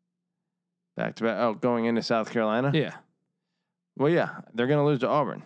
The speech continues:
Speaker 1: There you go.
Speaker 2: Okay.
Speaker 1: And they
Speaker 2: And then
Speaker 1: might
Speaker 2: they beat,
Speaker 1: lose
Speaker 2: yeah.
Speaker 1: to South Carolina.
Speaker 2: That's a dangerous bet. That's a bad back-to-back. I
Speaker 1: But
Speaker 2: know South Carolina's only won four games last year, but they did beat Georgia.
Speaker 1: Yeah, if you're, if you're A and M,
Speaker 2: Muschamp's coaching for his job.
Speaker 1: very real chance you get bitten twice here.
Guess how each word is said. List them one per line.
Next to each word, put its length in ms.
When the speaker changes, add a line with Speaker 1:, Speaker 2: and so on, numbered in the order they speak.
Speaker 1:
There 160
you 80
go. 180
Speaker 2:
Okay. 280
Speaker 1:
And 0
they 60
Speaker 2:
And 100
then 140
Speaker 1:
might 180
Speaker 2:
they 60
beat, 180
Speaker 1:
lose 300
Speaker 2:
yeah. 80
Speaker 1:
to 60
South 300
Carolina. 260
Speaker 2:
That's 120
a 20
dangerous 360
bet. 200
That's 160
a 60
bad 340
back-to-back. 540
I 340
Speaker 1:
But 160
Speaker 2:
know 160
South 260
Carolina's 300
only 160
won 160
four 260
games 280
last 240
year, 100
but 220
they 140
did 180
beat 180
Georgia. 460
Speaker 1:
Yeah, 380
if 200
you're, 240
if 200
you're 120
A 60
and 80
M, 340
Speaker 2:
Muschamp's 460
coaching 320
for 140
his 100
job. 400
Speaker 1:
very 420
real 300
chance 380
you 40
get 160
bitten 240
twice 340
here. 200